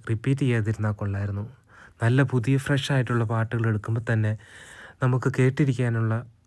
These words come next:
ഒരു തോന്നലുണ്ടാവും. എന്തായാലും സ്റ്റാർ സിംഗർ എല്ലാവർക്കും ഒരു ഹരമാണ്. അതുകൊണ്ട് സ്റ്റാർ സിംഗർ സീസൺ വൺ തൊട്ട് സ്-, ഏം,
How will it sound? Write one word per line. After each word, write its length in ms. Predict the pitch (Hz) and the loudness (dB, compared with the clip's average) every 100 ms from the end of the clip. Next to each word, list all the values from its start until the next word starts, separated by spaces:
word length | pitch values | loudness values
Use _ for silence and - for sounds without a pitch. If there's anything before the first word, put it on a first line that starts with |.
| - | -6
ഒരു 260 | 110 110 - - _ _ - | -2 -2 -4 -14 _ _ -2
തോന്നലുണ്ടാവും. 680 | 120 127 110 90 90 90 107 - _ _ _ _ _ _ _ _ _ _ _ _ _ _ _ _ _ - - - 156 | 0 2 0 -2 -6 -8 -10 -16 _ _ _ _ _ _ _ _ _ _ _ _ _ _ _ _ _ -20 -20 0 6
എന്തായാലും 360 | 160 170 165 | 10 10 8
സ്റ്റാർ 380 | 156 - 117 151 | 4 2 2 2
സിംഗർ 400 | - 156 147 139 - - | 0 -2 -2 -4 -8 -2
എല്ലാവർക്കും 680 | 120 120 120 113 113 110 - _ 120 | 0 2 0 -2 -4 -6 -8 _ -2
ഒരു 120 | 113 | -2
ഹരമാണ്. 640 | 95 98 104 104 92 95 139 - _ _ _ _ _ - - - - - - | 0 -2 -2 -2 -4 -8 -12 -20 _ _ _ _ _ -20 -20 -20 -20 -10 -2
അതുകൊണ്ട് 460 | 117 135 135 135 - - - - | 2 4 4 0 -4 -16 -20 -10
സ്റ്റാർ 360 | - - 123 135 | -8 0 2 2
സിംഗർ 400 | 143 135 135 135 | 0 2 0 -2
സീസൺ 560 | - 131 123 135 120 | -2 -2 -2 -2 -2
വൺ 300 | 120 123 139 | 0 0 0
തൊട്ട് 360 | 135 117 - - - _ _ - | -2 -2 -4 -6 -8 _ _ -8
സ്-, 160 | 110 - | -8 -6
ഏം, 380 | 131 113 107 107 | -2 0 0 -2